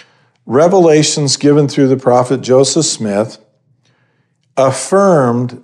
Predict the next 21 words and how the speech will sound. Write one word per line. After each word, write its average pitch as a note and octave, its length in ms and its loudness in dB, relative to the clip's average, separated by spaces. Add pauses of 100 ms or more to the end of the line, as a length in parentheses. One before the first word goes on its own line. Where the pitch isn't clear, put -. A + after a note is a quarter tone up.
that B2+ 680 -2
the A#2+ 120 0
church F#3 720 -2
itself - 1000 -2
would A#2+ 320 0
fail C#3+ 720 -2 (360)
if C3+ 200 0
it B2+ 200 -2
did A2 200 -4
not D3+ 400 -4
have C#3 540 -6
possession B2 720 -6
of G#2+ 500 -8
that B2+ 320 0
record A2+ 500 -4 (580)
that A2 160 0
he D3 140 0
was B2+ 220 0
supposed A2+ 560 -4
to G2+ 500 -6 (120)
produce. G2+ 680 -8